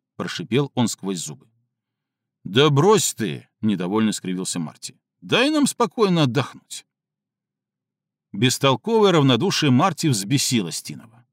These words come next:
Можно было, конечно, оставить его с Карлой здесь, а самому отправиться домой. Но Стинов догадывался, что не успеет он спуститься по лестнице, как они оба примутся жевать эфемер, и что они после этого учудят,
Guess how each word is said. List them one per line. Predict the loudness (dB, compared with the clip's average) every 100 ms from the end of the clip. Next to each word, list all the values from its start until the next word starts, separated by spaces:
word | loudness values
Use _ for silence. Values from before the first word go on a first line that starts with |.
| _ _ _ _ _
Можно | 0 2 2
было, | 4 2
конечно, | 2 0 2 2 2
оставить | 0 0 2 2 0
его | -2
с | -2
Карлой | 0 0 2 0
здесь, | 0 0 -2 -2 -6
а | -2 -2
самому | 0 -2 2 0 0 _
отправиться | -10 -2 0 0 0
домой. | 2 2 0 -4 -14 _ _ _ 0
Но | 2 2
Стинов | 0 -2 0 2
догадывался, | 0 2 0 0 -2 -4 -6
что | -2 2
не | 2
успеет | 2 -2 2 2 2
он | -2
спуститься | -2 -4 -4 -6 -4 -2
по | 0
лестнице, | 0 -2 -4 -2 0 -2 _ _
как | -2 0
они | 2 2 2
оба | -2 -2 2 0 0 _
примутся | 0 0 2 0
жевать | 2 0 0
эфемер, | -2 2 2 4 2 0 _ _
и | -4
что | -2 0 0 0
они | 2 0
после | 0 -4 -4 -2
этого | -2 -2 -4
учудят, | -4 -6 -6 -2 -4 -6